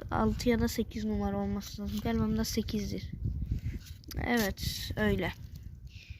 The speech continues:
Sonra başka detay. Burayı ben bir lastik var. Onunla tutturdum ve düz durmaya başladı artık. Evet, sonra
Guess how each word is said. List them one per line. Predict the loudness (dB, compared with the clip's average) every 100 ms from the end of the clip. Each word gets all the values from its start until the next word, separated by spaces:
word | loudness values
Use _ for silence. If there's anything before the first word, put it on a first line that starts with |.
| -16 -20 -18
Sonra | -4 2 2 2 -2 -6 -20 -16 -12 -12 -10 -8
başka | -6 -4 -2 0
detay. | 0 2 0 -2 4 4 4 -8 -20 -20 _ -4
Burayı | 0 2 4 2
ben | 0 -4 -10 -16 -8 -4 0 4
bir | 6 6
lastik | 4 2 -4 -2
var. | -4 -4 -10 -20 -10 -2
Onunla | 2 4 4 4 2 4
tutturdum | 2 2 0 2 2 2 -2 -6 -6 -6 -6 -8 -6 4
ve | 4 4 0 0
düz | 2 4 4 4
durmaya | 6 6 6 4 6 6
başladı | 4 2 4 4 4
artık. | 4 2 -4 -4 -4 -12 -16 -16 -12 -8 -8 -8 -10 -10 -12 -8 -8 -8 -12 -4 8
Evet, | 8 8 0 -2 -2 -8 -16
sonra | -10 -8 -8